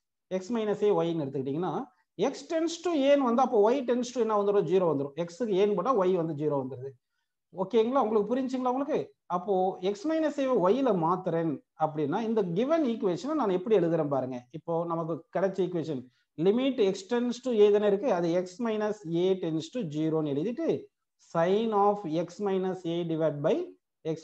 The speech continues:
minus a, இது தானே நமக்கு வேணும். இப்போ x minus a பிளேஸ்ல என்ன பண்ணணும்? ஒய்ன்னு போடுங்க. ஏன்னா x minus a-க்கு ஒய் போட்டோம். அப்போ limit y tends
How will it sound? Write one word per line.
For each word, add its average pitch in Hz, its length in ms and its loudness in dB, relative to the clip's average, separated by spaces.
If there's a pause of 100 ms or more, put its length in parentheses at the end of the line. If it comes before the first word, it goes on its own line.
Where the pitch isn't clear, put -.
minus 160 320 -2
a, 139 120 -6
இது 185 180 0
தானே 202 180 0
நமக்கு 185 280 0
வேணும். 247 220 0 (340)
இப்போ 220 180 4
x 226 60 -6 (100)
minus 262 300 -2
a 240 120 4
பிளேஸ்ல 220 300 0
என்ன 226 160 -2
பண்ணணும்? 220 320 0 (140)
ஒய்ன்னு 208 320 2
போடுங்க. 135 260 -2 (260)
ஏன்னா 180 200 -4
x 180 60 -10 (100)
minus 202 240 0
a-க்கு 202 180 0
ஒய் 170 160 0
போட்டோம். 151 220 -6
அப்போ 180 180 -2
limit 240 240 -2 (580)
y 208 60 4 (100)
tends 220 220 -2